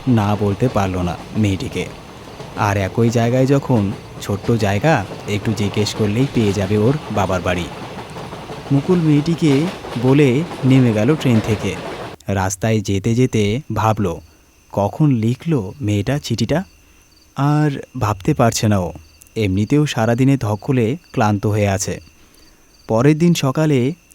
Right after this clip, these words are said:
টেবিলে রাখা চিঠিটা নিয়ে মেয়েটি যে ঠিকানা বলে দিয়েছিল সেখানে পৌঁছে দিয়ে তারপর নিজের কাজে যাবে বলে ঠিক করল মুকুল। খুব বেশি দূরে না মেয়েটির বাড়ি। দরজা খুলল ওর বাবা,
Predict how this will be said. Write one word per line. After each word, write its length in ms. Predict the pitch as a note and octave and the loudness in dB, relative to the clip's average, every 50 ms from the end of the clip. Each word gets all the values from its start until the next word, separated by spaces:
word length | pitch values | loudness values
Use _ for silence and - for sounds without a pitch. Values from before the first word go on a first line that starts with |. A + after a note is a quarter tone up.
| _ _ - - | _ _ -4 0
টেবিলে 360 | B2+ A2+ G#2 A#2+ A#2+ B2+ B2+ | 0 0 2 2 4 4 4
রাখা 300 | B2 A#2+ A#2+ - D3+ D3 | 4 2 0 0 -2 -4
চিঠিটা 460 | - - A#2 G#2+ - A#2+ - C3+ B2+ | -2 -2 -4 0 0 0 2 4 4
নিয়ে 440 | A2+ G#2+ A2 A#2 A#2+ G#2+ G2+ G#2 - - _ _ _ _ _ - | 4 4 6 6 4 4 2 0 -4 -8 _ _ _ _ _ -2
মেয়েটি 360 | G#2 G#2 G#2 A2 A2+ C3 C3 | 0 0 2 2 2 0 0
যে 140 | B2+ C#3+ C#3+ | 2 2 0
ঠিকানা 400 | - - A#2+ A2 - B2 A#2+ B2+ | 2 0 -2 0 0 2 2 2
বলে 280 | A#2 G#2+ G#2+ G#2+ A2+ A#2 | 2 2 2 2 4 4
দিয়েছিল 500 | A#2+ B2 C3+ C#3 - D3+ C3+ A#2+ A#2+ D3+ F3+ - - _ - _ _ _ | 4 4 4 4 4 4 4 4 2 2 -2 -8 -18 _ -20 _ _ _
সেখানে 640 | - - - G#2 G2+ B2+ A2+ A2 G#2+ G2+ G2+ G#2+ C3+ - - _ - | -8 -2 -2 -2 0 2 2 2 2 0 0 -2 -4 -4 -8 _ -2
পৌঁছে 380 | A2+ G#2+ G#2 G#2 - - A#2+ G#2+ | 0 0 0 0 0 -2 -2 0
দিয়ে 380 | A#2 A#2 A2+ G#2+ G2+ G#2+ C3+ - - - - - | 2 2 2 2 0 -2 -4 -6 -12 -20 -14 -4
তারপর 380 | - A2 A2 A#2+ - D3+ D3 C#3 | -2 0 0 0 2 2 2 4
নিজের 400 | C3+ B2 A#2 A2+ A2 C3 C#3 C#3 | 4 2 2 2 2 2 0 2
কাজে 300 | - B2 G#2 G#2 G#2 A2+ | 0 0 0 0 0 0
যাবে 260 | G#2+ G#2+ G2+ G2 G#2 | 0 0 0 -2 -2
বলে 340 | G2 G#2 G2+ G2+ A2+ D#3+ G3+ - _ | -2 0 0 2 0 0 -2 -4 _
ঠিক 220 | - - A#2+ G#2 - | -4 -2 -2 -2 -2
করল 300 | - G#2+ G2+ G2 G#2 A#2 | -2 -2 -2 0 2 2
মুকুল। 400 | B2+ A#2+ A2+ - - G2 F2 - - - - - _ _ _ _ _ _ _ _ | 4 4 2 2 0 -4 -4 -6 -10 -18 -20 -20 _ _ _ _ _ _ _ _
খুব 220 | - - G#3 F#3 | 2 2 2 4
বেশি 340 | D3+ D3 C#3 B2 - F3 F3 | 4 2 2 2 4 0 0
দূরে 240 | D#3 D#3+ E3+ E3+ E3+ | 2 2 2 4 4
না 100 | F3 E3+ | 4 6
মেয়েটির 340 | D3 C3 A#2+ A#2 B2 A#2 G2+ | 6 6 4 4 2 2 2
বাড়ি। 300 | G#2 G2+ F#2+ F2+ E2 - _ _ _ _ _ _ - _ _ - | 0 0 0 -2 -6 -10 _ _ _ _ _ _ -20 _ _ -4
দরজা 400 | A2 G#2 G2+ G#2 A2+ A2+ A#2 B2 | 0 0 2 2 2 2 0 0
খুলল 280 | - - C3 A#2 A2 A#2 | 0 -2 0 2 4 4
ওর 140 | A2+ A#2 | 4 4
বাবা, 380 | A2 G2 G2 F#2+ F#2 F#2+ F2+ | 2 2 0 0 0 0 -2